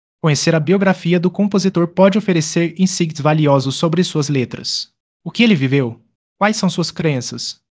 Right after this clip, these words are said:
Como sua vida pessoal reflete nas canções que escreve? Como a vida pessoal do compositor pode refletir nas letras, Bob Dylan, ativismo político, letras que falam de justiça, Frida Kahlo, sofrimento pessoal, temas de dor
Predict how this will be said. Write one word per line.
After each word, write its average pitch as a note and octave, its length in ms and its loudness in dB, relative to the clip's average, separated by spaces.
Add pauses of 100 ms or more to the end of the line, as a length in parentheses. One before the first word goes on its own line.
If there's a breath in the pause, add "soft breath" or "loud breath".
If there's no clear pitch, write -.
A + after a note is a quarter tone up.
(120)
Como C4 200 0
sua A3 160 2
vida D3 240 2
pessoal D#3 360 2
reflete E3 440 2
nas D#3 140 2
canções D#3+ 420 0
que D#3+ 80 -2
escreve? C#3+ 600 -2 (320)
Como D#3+ 120 2
a D3 40 4
vida D#3+ 240 -2
pessoal F3 440 0
do E3 120 0
compositor F#3+ 600 -2
pode F3+ 300 -2
refletir F3 520 -2
nas E3 220 -2
letras, D#3+ 380 -2
Bob E3+ 260 0
Dylan, F3 240 0
ativismo D#3+ 480 0
político, E3 480 -4
letras D#3 400 -2
que - 140 -4
falam F3+ 420 0
de D#3 80 0
justiça, D#3+ 560 -2
Frida F#3+ 320 -2
Kahlo, D#3+ 320 -2
sofrimento E3+ 560 -2
pessoal, E3+ 420 0
temas G3 360 0
de E3 100 0
dor E3 340 -2